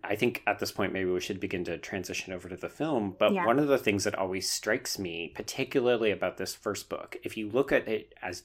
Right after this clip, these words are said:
Speaker 1: just a standalone, there's no other books to come, no other films. There are human characters who are introduced in this book that then completely disappear in the entire second half.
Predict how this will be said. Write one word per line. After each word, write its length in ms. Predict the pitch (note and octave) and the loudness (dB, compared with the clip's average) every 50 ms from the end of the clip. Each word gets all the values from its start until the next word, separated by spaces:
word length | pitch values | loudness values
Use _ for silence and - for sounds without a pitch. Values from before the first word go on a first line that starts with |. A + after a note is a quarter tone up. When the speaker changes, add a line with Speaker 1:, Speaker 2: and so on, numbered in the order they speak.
| _ | _
Speaker 1:
just 320 | - - A2 - - - - | 0 0 2 2 0 -4 -6
a 20 | |
standalone, 720 | - - - - F#2 E2+ F2 E2 E2 D#2+ E2 E2+ E2+ E2 | -6 -6 -2 -2 -2 -2 -2 -4 -4 -4 -4 -4 -4 -6
there's 240 | F2 F2 E2 - - | -6 -6 -8 -8 -8
no 400 | F#2 G2 G#2 G2 G2 G2 G2 G2+ - - | -6 -4 -2 0 2 2 2 0 0 -2
other 200 | G2+ F#2 F2+ E2 | -2 -2 -2 -4
books 380 | E2 - E2+ D#2+ - - - | -4 -4 -4 -4 -4 -6 -10
to 80 | - G2+ | -8 -10
come, 420 | - - - E2+ D#2+ D#2+ D#2+ D#2+ - | -10 -6 -6 -4 -4 -4 -8 -8 -6
no 240 | - G2 F#2 F2+ F2+ | -4 -2 0 0 0
other 180 | F2+ F2 E2+ | 0 0 -2
films. 580 | - - - - - - - B1+ D#2 - - - - - - - - - - - _ _ | -4 -4 -4 -4 -4 -6 -6 -6 -6 -4 -6 -6 -8 -12 -18 -18 -18 -20 -20 -20 _ _
There 140 | - G#2+ C3+ - | -4 -4 -2 -4
are 100 | - G#2 | -4 -8
human 400 | - - - A#2 A2+ A#2 C3 C3 | -6 0 2 4 4 4 4 2
characters 540 | - A2 G#2+ G#2+ A2 - - F#2 E2+ - | 2 4 4 4 4 4 0 -2 -2 0
who 80 | - G2 | -2 -2
are 160 | F2 D#2+ - - | -2 -4 -6 -8
introduced 560 | G2+ G2 G2 - - G#2 F2+ F2+ F2+ F2+ - | -8 -8 -8 -6 -6 -4 -4 -4 -6 -6 -8
in 80 | F#2 E2+ | -8 -8
this 200 | E2 E2+ - - | -8 -8 -10 -8
book 640 | _ - B2 A2+ E2+ D2+ D#2 - - - - - - _ _ _ _ _ _ _ - | _ 2 4 4 4 2 -2 -6 -10 -16 -20 -20 -20 _ _ _ _ _ _ _ -4
that 180 | - G#2+ G#2 - | -2 -2 -2 -4
then 220 | G2+ F#2+ G2 G#2 | -6 -8 -8 -8
completely 840 | G#2 - - G#2+ G2 - - - - - G2+ A2+ B2 - - G2+ F2+ | -8 -8 -10 -10 -10 -12 -16 -20 -12 -6 -4 -4 -4 -4 -6 -6 -6
disappear 720 | E2 D#2 - - - - - - - - - - - - - _ - | -6 -6 -6 -8 -8 -10 -10 -10 -10 -8 -6 -8 -10 -10 -12 _ -8
in 120 | - F#2 | -6 -4
the 100 | F2+ F2+ | -4 -4
entire 480 | F2+ F2+ - - - - F#2+ F#2+ F2 E2 | -4 -6 -6 -8 -8 -8 -6 -6 -6 -4
second 380 | - - - F2 - - - - | -4 -4 -4 -4 -6 -8 -10 -4
half. 380 | - A2+ - - - - - | -2 -2 -2 -2 -4 -8 -10